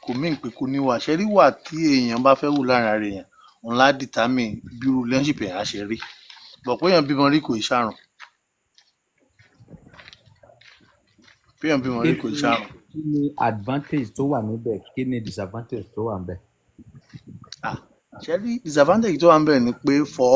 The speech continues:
Speaker 1: ọkùnrin, probably to me, èmi ò, èyí advice ọkùnrin kó lọ fẹ́ ẹni tó bá ti bí ọmọ rí. Reason ni pé as time comes, interest á wà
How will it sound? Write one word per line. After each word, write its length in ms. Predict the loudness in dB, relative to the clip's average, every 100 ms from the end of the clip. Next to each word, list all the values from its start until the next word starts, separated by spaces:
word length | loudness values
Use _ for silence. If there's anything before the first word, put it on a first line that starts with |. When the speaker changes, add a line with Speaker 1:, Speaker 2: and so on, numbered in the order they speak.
| 4
Speaker 1:
ọkùnrin, 440 | 2 -2 0 0 -4 _ _ _ _ _ _ -2
probably 520 | 6 6 6 -2 -2 -4 _ _ _ -18
to 120 | -12
me, 180 | -4 2 2
èmi 200 | 2 2
ò, 120 | 4 4 2 0 -4 -10 -18 _ _ -4
èyí 160 | 2
advice 440 | 2 2 0 -4 -4
ọkùnrin 320 | -8 -8 -10
kó 100 | -6
lọ 100 | -6
fẹ́ 160 | -4 -8
ẹni 80 | -10
tó 80 | -8
bá 140 | -8
ti 100 | -8 -14
bí 80 | -14
ọmọ 160 | -12 -14
rí. 60 | -16 _ _ _ -20 _ _ _ -20 -20 -16
Reason 260 | -6 0 2
ni 80 | 4
pé 140 | 4
as 140 | 2 2
time 240 | 4 4
comes, 460 | 2 2 2 0 -10 _ _ _ -20 _ _ _ -4
interest 480 | -2 0 2 2 4
á 100 | 4
wà 200 | 6